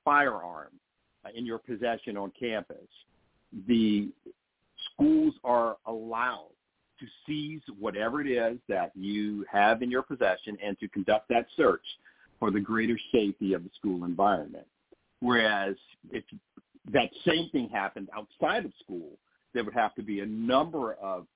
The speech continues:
prerequisites before the seizure could take place. And in some instances, there would have to also be a warrant. Those protections aren't necessarily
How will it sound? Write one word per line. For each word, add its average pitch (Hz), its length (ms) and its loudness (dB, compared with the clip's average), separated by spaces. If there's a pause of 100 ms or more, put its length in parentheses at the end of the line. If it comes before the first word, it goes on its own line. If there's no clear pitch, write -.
prerequisites 101 920 -8 (100)
before 101 400 2
the 90 100 -4 (120)
seizure 107 420 2
could - 240 -2
take 90 200 -2
place. 90 280 2 (300)
And 127 100 4
in 107 80 0 (100)
some 170 160 2
instances, 95 560 -6 (140)
there 107 100 -4
would 92 140 -10
have 107 160 -4 (140)
to 85 160 -8 (320)
also 120 340 -2
be 87 160 -6
a 80 60 -6
warrant. 90 420 -6 (1120)
Those 165 340 2 (180)
protections 117 760 -2 (240)
aren't 110 300 0
necessarily 101 880 -4